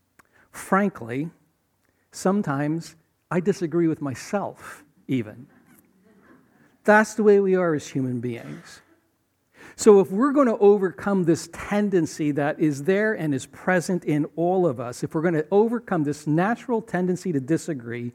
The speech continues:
it is going to have to be by supernatural means. It cannot be done by ourselves. And thank God,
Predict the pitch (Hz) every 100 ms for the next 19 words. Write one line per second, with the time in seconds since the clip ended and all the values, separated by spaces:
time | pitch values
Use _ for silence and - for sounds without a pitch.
0 | - - - - - - 147 139 127 185
1 | 185 208 220 214 - - 135 - 165 160
2 | 170 - - - 190 131 127 127 127 -
3 | - 139 117 - 151 131 139 120 117 -
4 | 135 120 123 123 151 - - _ _ _
5 | _ _ _ _ _ _ _ 151 139 -
6 | 175 196 196 190 160 147 147 135 131 127
7 | 120 - 113 - - - - _ _ _
8 | _ _ _ _ _ _ _ _ _ -
9 | 139 131 - - - 185 190 190 - _
10 | _ 135 135 117 120 127